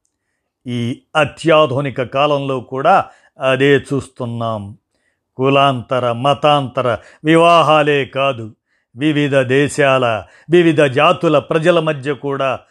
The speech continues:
చూస్తున్నాం. అంటే, మానవ జాతి అంతా ఒక్కటే అని అర్థం అని డాక్టర్ దేవరాజు మహారాజు ప్రస్తుతం మెల్బోర్న్ నుంచి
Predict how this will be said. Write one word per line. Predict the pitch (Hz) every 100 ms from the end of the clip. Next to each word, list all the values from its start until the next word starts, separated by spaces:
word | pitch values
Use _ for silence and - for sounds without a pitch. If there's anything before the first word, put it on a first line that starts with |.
| _ _ _ 127
చూస్తున్నాం. | 127 127 - 123 120 123 120 110 101 98 _ _ _ _ _
అంటే, | 104 104 104 110 135 151 165 _ _ _ -
మానవ | 113 127 143 143 143 135
జాతి | 120 135 135 107 135
అంతా | 151 175 147 - 160 180 160 127 - _ -
ఒక్కటే | 165 170 - 180 170 180 170 160 131 110 _ _ _ -
అని | 120 117 113
అర్థం | 113 110 104 135 107 104 _ _ _ _ _ _ -
అని | 113 120 127 120 202 110
డాక్టర్ | 107 110 - 101
దేవరాజు | 101 117 123 113 107
మహారాజు | 104 107 127 123 110 151 _ _ _ _ -
ప్రస్తుతం | 113 - 113 120 104
మెల్బోర్న్ | 113 120 127 139 135 127
నుంచి | 120 117 - 156